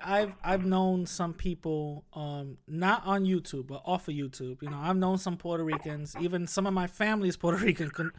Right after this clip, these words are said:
believe it or not, um, that they, they've been, you know, born, born in the island, and they've even said that they have, not a disdain, but they see New Yorkers as something like,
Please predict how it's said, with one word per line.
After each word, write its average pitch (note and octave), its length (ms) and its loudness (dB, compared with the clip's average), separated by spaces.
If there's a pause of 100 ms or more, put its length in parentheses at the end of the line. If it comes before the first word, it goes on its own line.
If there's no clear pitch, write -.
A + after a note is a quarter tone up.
(280)
believe F#3 260 8
it E3 60 2
or D#3+ 60 -2
not, D#3 260 -4 (480)
um, E3 600 0 (360)
that D#3 360 0 (140)
they, G3 460 4 (140)
they've F3+ 320 2
been, F3+ 280 2
you G3 100 2
know, D3+ 360 0 (420)
born, A3 640 2
born F3 280 0
in A#3 100 -2
the A3+ 140 0
island, D#3+ 580 -2
and D3 540 -10
they've D#3 480 -4
even F3 320 0
said E3 320 -2
that D3 200 -6
they E3 140 0
have, D#3 600 -4
not A3 200 0
a C#4+ 60 0
disdain, F#3+ 880 0 (400)
but D#3+ 120 0
they G3 160 6
see G#3+ 540 0
New F3 220 2
Yorkers G3 680 2
as E3 180 2
something F#3 460 0
like, D#3 300 0